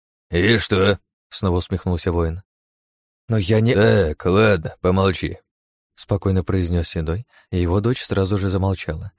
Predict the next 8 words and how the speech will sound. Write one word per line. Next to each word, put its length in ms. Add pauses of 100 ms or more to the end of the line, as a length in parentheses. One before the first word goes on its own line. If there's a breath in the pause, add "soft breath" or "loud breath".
(200)
Потом 360
он 120
обратился 500
ко 140
мне. 240 (840)
«Твое 380 (120)
имя 320
Эммет, 540